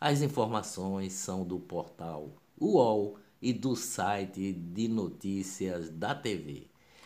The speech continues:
Inadimplência de empresas bate recorde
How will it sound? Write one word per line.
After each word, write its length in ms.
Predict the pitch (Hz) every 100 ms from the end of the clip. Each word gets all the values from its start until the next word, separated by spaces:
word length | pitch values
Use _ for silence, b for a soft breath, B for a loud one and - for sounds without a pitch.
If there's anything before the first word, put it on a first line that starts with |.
| b
Inadimplência 1120 | 156 185 180 170 - 160 175 185 180 - 160 147
de 160 | 131
empresas 840 | 165 160 151 131 139 160 147 151 135
bate 400 | 127 127 - 104
recorde 800 | 90 120 131 123 113 110 107